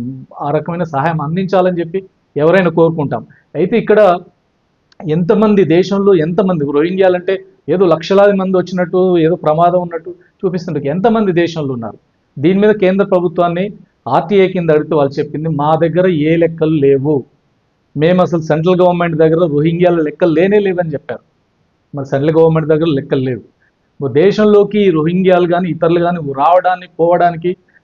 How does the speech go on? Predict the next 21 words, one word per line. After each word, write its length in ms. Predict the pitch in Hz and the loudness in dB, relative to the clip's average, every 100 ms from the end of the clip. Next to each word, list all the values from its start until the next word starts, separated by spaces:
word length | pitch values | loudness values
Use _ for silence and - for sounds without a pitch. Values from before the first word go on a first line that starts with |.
| _ - 123 | _ -10 -2
ఎవరిది 440 | 160 214 208 214 | 2 2 4 2
బాధ్యత 400 | 160 165 170 170 | 2 2 2 0
అంటే 180 | 180 185 | 0 0
సెంట్రల్ 320 | 240 226 220 | 0 2 2
గవర్నమెంట్దే. 560 | 196 190 180 165 139 123 - _ _ - | 2 2 2 0 0 -4 -6 _ _ 0
ఫారినర్ 400 | 151 185 196 190 | 2 4 4 4
యాక్ట్ 400 | 170 175 _ - _ _ _ _ _ _ - | 4 0 _ -20 _ _ _ _ _ _ -10
నైన్టీన్ 460 | 143 165 180 190 185 | -4 -2 -2 -4 0
ఫార్టీ 220 | 175 185 | 0 0
సిక్స్ 300 | 170 185 - | -4 -8 -4
ప్రకారం 540 | 170 165 151 147 185 - _ | -2 2 0 0 -6 -12 _
ఈ 120 | 156 165 | -6 -2
బాధ్యత 440 | 139 175 202 208 | 0 2 0 0
అంతా 240 | 185 190 - | -2 -2 -4
చూసేది 260 | 175 165 190 | -6 -4 -4
సెంట్రల్ 340 | 196 185 220 | -2 -2 0
గవర్నమెంటే. 420 | 196 185 151 131 - _ _ _ _ | 2 2 -2 -4 -10 _ _ _ _
సెంట్రల్ 340 | 139 160 196 202 | -4 0 2 2
గవర్నమెంటే 360 | 214 208 202 | 4 2 2
బాధ్యత 360 | 214 160 165 170 | 2 2 2 0
వహించాలి. 680 | 160 147 143 143 123 143 | 2 0 -2 -2 -2 -2